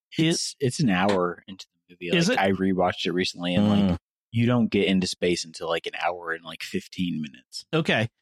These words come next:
Speaker 1: So,
Speaker 2: So.
Speaker 1: yeah. So it's a huge chunk of it is, is that setting up going into space. And then once he's there, then, you know, then it's th-, that whole part of it. And, uh, th-, the structure of the movie is such that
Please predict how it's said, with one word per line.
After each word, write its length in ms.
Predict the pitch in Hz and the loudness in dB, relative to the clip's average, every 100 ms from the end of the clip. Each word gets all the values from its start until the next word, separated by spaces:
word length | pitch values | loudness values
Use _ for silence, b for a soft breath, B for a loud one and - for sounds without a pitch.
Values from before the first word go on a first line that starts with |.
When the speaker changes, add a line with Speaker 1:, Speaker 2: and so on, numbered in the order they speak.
| B B | B B
Speaker 1:
So, 280 | - 190 165 | -4 0 2
Speaker 2:
So. 100 | 165 | 2
Speaker 1:
yeah. 280 | 185 139 98 - _ | 2 0 -2 -6 _
So 160 | 202 214 | 0 2
it's 160 | 233 | 2
a 80 | 220 | 0
huge 480 | - 202 220 156 - | 2 2 4 2 0
chunk 260 | 196 185 | 0 2
of 80 | 143 | 2
it 100 | 127 | 2
is, 380 | 139 135 123 - - _ | 2 2 0 -4 -12 _
is 240 | 143 127 - | 0 0 0
that 240 | 135 127 - | 0 0 -4
setting 640 | - - - 175 175 147 | -8 -4 0 2 4 4
up 240 | 147 123 - | 4 2 0
going 220 | 151 131 | 0 2
into 160 | 123 120 | 2 0
space. 400 | - 170 127 - | -4 0 0 2
And 60 | 151 | 2
then 240 | 175 156 b b b b | 2 0 b b b b
once 240 | 156 175 151 | 0 0 2
he's 200 | 139 117 | -2 2
there, 400 | 165 151 123 120 | 2 4 4 4
then, 100 | 123 143 | 4 4
you 80 | 120 | 4
know, 80 | |
then 200 | 117 123 | 4 2
it's 100 | 117 - | 2 0
th-, 160 | 127 | -2
that 220 | 139 143 139 | 2 2 2
whole 160 | 139 | 2
part 220 | - 113 | 2 0
of 120 | 104 104 | 2 0
it. 140 | - - _ _ _ _ | -4 -8 _ _ _ _
And, 500 | 165 160 160 156 147 - _ _ _ _ _ _ _ - | 0 2 4 2 0 -6 _ _ _ _ _ _ _ -2
uh, 220 | 143 135 - _ _ _ _ _ _ _ _ _ | 0 0 -4 _ _ _ _ _ _ _ _ _
th-, 180 | 196 190 | -2 0
the 180 | 170 190 | 0 2
structure 500 | - - 247 269 302 | 0 0 0 2 2
of 80 | 214 | 4
the 80 | 170 | 4
movie 580 | 151 131 131 123 127 - | 4 4 4 4 2 0
is 140 | 160 135 | -2 2
such 300 | 196 - - | 2 0 0
that 320 | 156 135 | 2 2